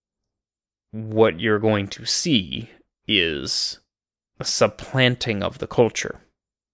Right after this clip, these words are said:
right? These people are never going to leave. They're going to stay. They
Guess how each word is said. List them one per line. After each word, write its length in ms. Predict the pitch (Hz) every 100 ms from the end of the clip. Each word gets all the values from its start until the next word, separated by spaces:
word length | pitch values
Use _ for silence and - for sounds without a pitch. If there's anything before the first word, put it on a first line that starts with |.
| _ _ -
right? 240 | 113 113 - _ -
These 180 | 131 -
people 300 | 139 123 113
are 60 |
never 300 | 110 107 110
going 280 | - 87 67
to 180 | - -
leave. 460 | 67 - - - _ _ _ _ _ _ _ _ _ _ -
They're 100 | 113
going 200 | 123 117
to 100 | -
stay. 360 | - 107 - _ _ _ _ _ _ - - _ _ _ _ _ _ _ _ -
They 600 | 120 98 98 98 98 -